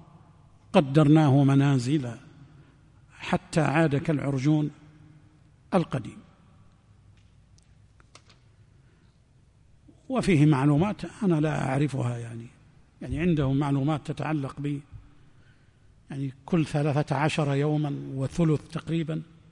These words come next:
له منزلة يطلع منها ويقابلها، وهي معروفة لدى الذين لهم خبرة في ذلك.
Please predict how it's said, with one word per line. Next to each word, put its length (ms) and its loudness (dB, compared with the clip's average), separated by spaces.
له 320 4
منزلة 720 2
يطلع 340 -6
منها 360 2
ويقابلها، 920 -6
وهي 240 2
معروفة 500 0
لدى 240 -4
الذين 520 -4
لهم 420 0
خبرة 720 -2
في 200 -2
ذلك. 300 -6